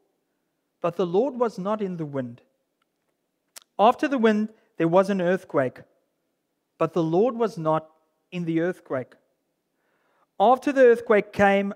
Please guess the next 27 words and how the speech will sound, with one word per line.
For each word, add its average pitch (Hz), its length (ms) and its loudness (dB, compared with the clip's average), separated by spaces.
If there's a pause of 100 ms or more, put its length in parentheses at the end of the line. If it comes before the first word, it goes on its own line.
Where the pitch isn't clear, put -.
a 170 80 0
fire, 175 680 -4 (1400)
but 156 140 -4
the 175 80 4
Lord 202 340 0
was 185 240 -2
not 165 260 -2
in 196 120 -10
the 160 80 -8
fire. 131 500 -6 (1080)
And 165 120 -2
after 208 300 4
the 208 120 0
fire 160 520 -2 (460)
came 147 440 -8 (420)
a 147 60 -14
gentle 151 560 -10
whisper. 135 500 -10 (1080)
And 160 180 -6
when 196 100 2
Elijah 202 560 4
heard 175 280 -2
it, 131 180 -2 (600)
he 151 100 -8
wrapped 160 320 -2
his 196 180 -8
face - 600 -2